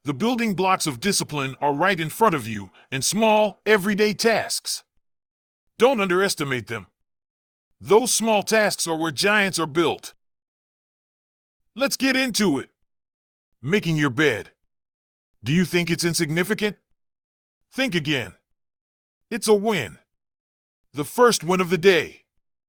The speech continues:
It sets the tone and lays down the gauntlet. You accomplish one task,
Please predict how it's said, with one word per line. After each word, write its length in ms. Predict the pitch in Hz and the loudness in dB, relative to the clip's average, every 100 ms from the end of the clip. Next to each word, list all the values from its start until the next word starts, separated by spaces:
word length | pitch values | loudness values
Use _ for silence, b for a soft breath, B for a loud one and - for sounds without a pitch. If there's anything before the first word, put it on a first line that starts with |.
| _ _ _ _ - | _ _ _ _ -12
It 100 | 156 | -6
sets 300 | - 254 - | 0 0 0
the 100 | 170 | -2
tone 400 | - 196 175 165 | 2 2 2 -2
and 160 | 147 156 | -4 0
lays 260 | 180 160 | 0 2
down 200 | 180 180 | 0 0
the 80 | 170 | 0
gauntlet. 400 | 190 190 107 85 _ _ _ _ _ _ _ _ _ | 0 0 -2 -12 _ _ _ _ _ _ _ _ _
You 200 | 127 202 | -4 2
accomplish 440 | 202 247 247 214 170 | 2 2 0 -2 0
one 260 | 220 233 | 0 0
task, 480 | - 247 139 - | 0 0 0 -6